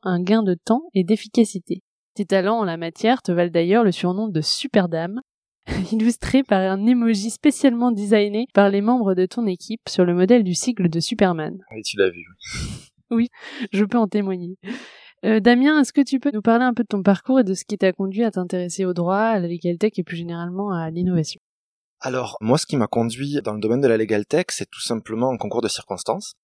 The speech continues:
Speaker 2: En fait, j'ai travaillé pendant plusieurs années dans la technique,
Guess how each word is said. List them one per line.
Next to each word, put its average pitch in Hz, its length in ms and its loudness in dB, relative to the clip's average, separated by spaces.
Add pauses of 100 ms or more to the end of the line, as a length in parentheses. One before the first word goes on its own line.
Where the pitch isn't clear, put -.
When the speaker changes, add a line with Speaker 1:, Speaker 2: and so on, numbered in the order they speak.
(200)
Speaker 2:
En - 60 -12
fait, 127 80 2
j'ai 120 80 -8
travaillé 104 480 0
pendant 110 360 -4
plusieurs 104 380 -2
années 113 400 -2
dans 120 80 -6
la 92 120 -8
technique, - 480 -6